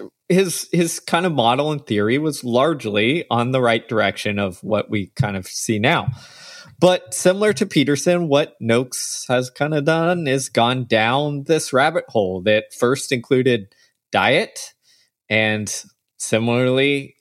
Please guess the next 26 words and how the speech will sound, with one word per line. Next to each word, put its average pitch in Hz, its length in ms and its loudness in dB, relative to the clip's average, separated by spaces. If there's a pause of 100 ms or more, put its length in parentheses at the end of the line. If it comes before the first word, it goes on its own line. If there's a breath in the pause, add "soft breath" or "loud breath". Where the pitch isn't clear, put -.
like, 101 240 -2
carbohydrates, 113 840 0
sugars, 107 480 0
et - 120 -8
cetera, 120 400 0
being 98 560 -4
the 98 140 -2
cause 107 520 0
of, 90 400 -6 (640 soft breath)
you 98 60 -10
know, 98 280 -2 (680)
bad 104 280 -2
things, 113 760 -4 (140)
bad 104 220 0
health 110 300 -2
everywhere, 156 600 0 (380 soft breath)
and 165 140 0
then 180 120 2
expanded 147 640 0
into 131 340 2
vaccines 117 1000 -2
and 104 220 0
other 104 320 0
kind 107 220 -4
of 101 80 -2
conspiracies. 98 1000 -2